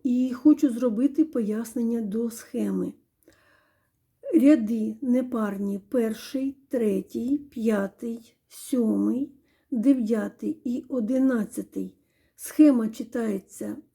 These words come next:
справа наліво, а парні ряди: другий, четвертий, шостий, восьмий, десятий і дванадцятий, схема читається зліва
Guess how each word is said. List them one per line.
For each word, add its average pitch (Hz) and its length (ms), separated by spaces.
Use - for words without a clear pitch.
справа 214 760
наліво, 233 960
а 294 100
парні 226 580
ряди: 254 500
другий, 247 680
четвертий, 233 920
шостий, 233 720
восьмий, 220 720
десятий 247 760
і 262 120
дванадцятий, 220 1040
схема 240 600
читається 311 800
зліва 214 680